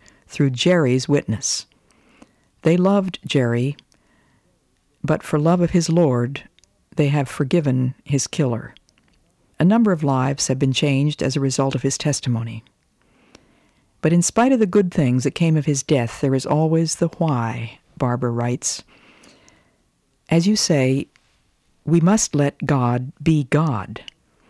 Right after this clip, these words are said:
It's hard to explain, though, to a tired three-year-old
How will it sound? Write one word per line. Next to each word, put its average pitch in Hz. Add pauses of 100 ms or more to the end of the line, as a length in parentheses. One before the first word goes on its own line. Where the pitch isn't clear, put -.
(680)
It's -
hard 208
to 185
explain, 143
though, 123
to 143
a 135
tired 165
three-year-old 123